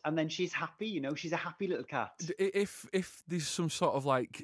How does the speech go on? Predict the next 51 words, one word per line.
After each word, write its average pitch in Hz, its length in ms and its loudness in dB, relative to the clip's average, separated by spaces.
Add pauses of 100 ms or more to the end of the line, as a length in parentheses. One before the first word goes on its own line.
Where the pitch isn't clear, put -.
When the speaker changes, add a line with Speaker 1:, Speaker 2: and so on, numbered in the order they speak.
Speaker 2:
slight 135 580 2
change 131 460 2
in 110 80 4
the 107 80 0
routine, 107 720 0
do 120 100 0
you 110 60 4
notice 113 380 0
that? - 220 -4
Because 117 540 2 (120)
wi-, 123 260 2
with, 117 360 2
with 117 140 -4
my 120 200 4
cats, - 280 -2
especially 127 380 0
with 104 100 -2
Ruby, 101 380 2 (720)
um, 107 180 4
because 113 180 -2
I've 131 100 4
had 127 100 4
her 113 120 4
longer, 107 360 4
I've, 98 280 -2
Eliza's 113 520 2 (120)
relatively 113 520 0
new. 101 260 2
She's 107 160 -8
still 117 220 2
in 107 80 2
the, 101 180 -2
in 110 60 -4
the 101 80 -2
phase 104 280 0
where 101 100 2
we're 98 80 -4
sort - 220 -6
of 104 120 -6
introducing 104 560 -2
the 98 60 -4
two 107 200 -2
cats - 360 0
and 110 100 -2
that 98 80 -6
sort 110 140 0
of 101 60 -4
thing. 110 200 2
But 117 100 0
with 117 140 0
Ruby, 113 420 4